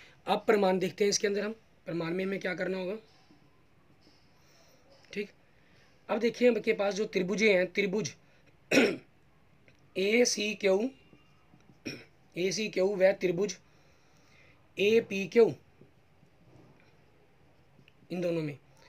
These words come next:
आपका उभयनिष्ठ आधार देखिए कौन सा है, उभयनिष्ठ आधार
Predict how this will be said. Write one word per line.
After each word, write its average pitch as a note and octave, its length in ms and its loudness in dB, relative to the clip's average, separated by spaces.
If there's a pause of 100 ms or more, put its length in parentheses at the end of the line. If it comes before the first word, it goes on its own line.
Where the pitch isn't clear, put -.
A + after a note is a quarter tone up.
(420)
आपका D#3+ 280 0
उभयनिष्ठ A3 440 2
आधार G3 260 2
देखिए G#3+ 260 0
कौन A3 180 2
सा A3+ 100 -2
है, A3 100 -2 (2500)
उभयनिष्ठ F#3 480 -4
आधार D#3+ 400 -4